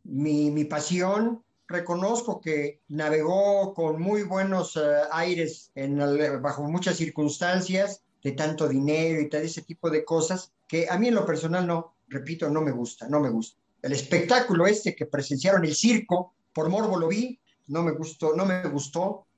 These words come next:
Desafortunadamente para el boxeo, para los que nos gusta el box clásico, el box de entrega, el box de profesional, el, el de esfuerzo, el de la situación de dar lo mejor de sí arriba de un cuadrilátero,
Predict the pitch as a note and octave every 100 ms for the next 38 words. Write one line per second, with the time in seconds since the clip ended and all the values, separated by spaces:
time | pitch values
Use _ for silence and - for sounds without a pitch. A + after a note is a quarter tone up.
0 | _ - C#3+ D#3 D#3+ D3+ D#3 E3+ G#3+ G3
1 | G3 G3+ F#3+ D#3+ D3+ D3+ D3 D3+ - F3+
2 | F3 D3 C#3 C3+ C#3+ C3+ C3+ D#3+ F3 E3
3 | C3+ - _ _ D3 C3+ D#3 E3 - -
4 | _ - D3+ E3+ F3 E3 - C#3 C#3 D#3
5 | E3 - - _ _ - C3+ C3 D3+ E3
6 | E3 D3+ C#3+ D3 E3 - _ C3 C#3 C3+
7 | C3+ B2+ A#2+ A#2 C#3 C3 C3+ - C3 D3
8 | D#3+ E3+ D#3 C3+ B2 _ _ A#2+ B2 C3
9 | - C#3+ D#3 E3+ - D#3+ C#3+ C3+ B2+ B2+
10 | B2 B2 - _ _ B2+ A#2+ B2+ C3+ C3
11 | D3 D#3+ E3+ D#3 C#3+ - _ - C3 D#3+
12 | E3+ E3 D#3 D3+ C#3+ E3+ F#3 E3 D3+ -
13 | F3+ D3+ E3+ D#3 D3+ E3 D#3 C#3+ D3+ D#3+
14 | D#3+ F3+ G3+